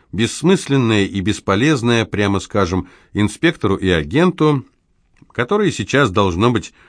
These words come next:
притаясь в подворотне или за деревом, стоят, караулят того, кто первым выйдет из дому.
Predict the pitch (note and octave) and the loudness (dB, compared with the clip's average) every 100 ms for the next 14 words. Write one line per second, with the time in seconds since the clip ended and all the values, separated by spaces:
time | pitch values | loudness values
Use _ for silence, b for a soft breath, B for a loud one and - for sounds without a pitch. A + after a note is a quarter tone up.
0 | b b _ G2 F2+ G#2+ F3 E3+ - B2 | b b _ -8 -2 2 2 0 -4 -4
1 | G2+ A2 B2 D3+ C3 A2 G2+ A2 G#2+ F#2+ | 2 4 4 2 2 -2 0 0 2 0
2 | D2 G2 C3 A2+ G2 D#2+ b b b b | 0 2 2 2 0 -4 b b b b
3 | - - G#2 C#3 F3 - B2+ B2+ C#3+ B2 | -20 -6 0 2 0 2 2 4 4 2
4 | - A2 G#2+ D3+ - A2 G#2 B2+ A#2+ G#2+ | 0 0 2 0 0 -2 0 2 2 0
5 | E2+ B2+ A#2 G#2 - A#2 B2+ G2+ G#2 F#2 | 0 -2 -2 -6 -6 -4 -4 -2 0 0
6 | D#2 | -2